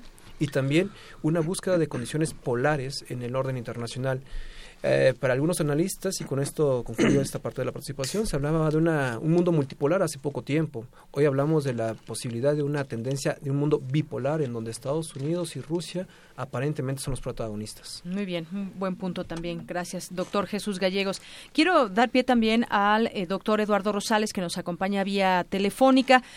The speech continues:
Speaker 2: Eh, pues, ¿cómo ve lo que se ha compartido en esta mesa, doctor, y su opinión sobre este discurso inaugural de Donald Trump?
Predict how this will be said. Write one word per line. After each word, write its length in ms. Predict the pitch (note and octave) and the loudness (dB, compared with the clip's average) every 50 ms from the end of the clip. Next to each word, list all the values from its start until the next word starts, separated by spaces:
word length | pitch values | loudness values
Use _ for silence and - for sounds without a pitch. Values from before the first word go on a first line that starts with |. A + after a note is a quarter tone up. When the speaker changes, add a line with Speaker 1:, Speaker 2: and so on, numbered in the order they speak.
| - - - - | -18 -18 -12 -2
Speaker 2:
Eh, 200 | - A3+ A3+ A3+ G#3+ | 4 6 6 6 8
pues, 220 | - B3 A#3 - | 6 6 6 6
¿cómo 260 | - - D4 D#4+ E4+ | 4 2 4 4 6
ve 120 | C#4 D4 D4+ | 6 6 8
lo 140 | D4+ D4 C#4+ | 6 6 4
que 100 | A#3+ A3+ | 4 2
se 100 | - C4 | 2 2
ha 40 | |
compartido 460 | B3+ D#4 C#4+ B3 A#3+ - - B3 B3+ C4 | 2 4 2 2 2 2 2 4 6 6
en 100 | B3 B3 | 6 6
esta 500 | B3 - - - B3 A#3+ A3 G#3 F#3+ - | 4 4 6 6 8 8 8 6 4 4
mesa, 480 | G3 G3+ G#3+ A#3 B3 B3 - - B3 A#3 | 4 4 6 6 6 4 4 4 4 4
doctor, 440 | G#3+ A3 - - - A#3+ A#3+ A#3+ | 4 2 0 4 6 6 6 6
y 40 | A#3+ | 4
su 120 | - - A3 | 2 0 -2
opinión 440 | G#3 - G3+ G3+ G#3+ A3 A3+ A#3 | 0 0 2 4 4 4 4 4
sobre 380 | A3+ - A#3 G#3+ G#3+ G#3 G#3 G#3 | 2 2 0 0 2 2 2 2
este 400 | G#3+ - - - A#3 A3 G#3+ F#3+ | 0 0 0 2 2 2 2 0
discurso 420 | E3+ F#3+ - - - A3 F#3+ - | -2 -4 -4 -2 -2 -2 0 0
inaugural 440 | A3+ A3 G3+ F3+ F3+ F#3 F#3+ F#3+ F#3+ | 0 2 2 0 0 2 0 0 0
de 80 | F#3+ F#3 | -2 -2
Donald 280 | F#3 F3+ F3 F3 E3+ | -2 -2 -2 -4 -6
Trump? 240 | - - D#3 B2+ C3+ | -4 -6 -6 -6 -6